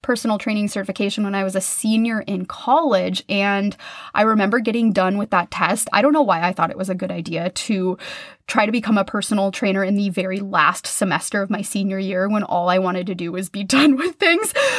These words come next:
But I remember taking that test. I think I took it in May, like, a couple of days before I graduated, I wanna say. And I remember thinking, like, "Wow,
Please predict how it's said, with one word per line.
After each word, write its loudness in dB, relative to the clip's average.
But 4
I 4
remember 4
taking 0
that 0
test. 0
I 2
think -2
I 0
took 0
it 4
in 2
May, 2
like, 0
a 2
couple -2
of -2
days -4
before -4
I 2
graduated, 0
I 4
wanna 2
say. 0
And 2
I 4
remember 2
thinking, 0
like, 0
"Wow, 0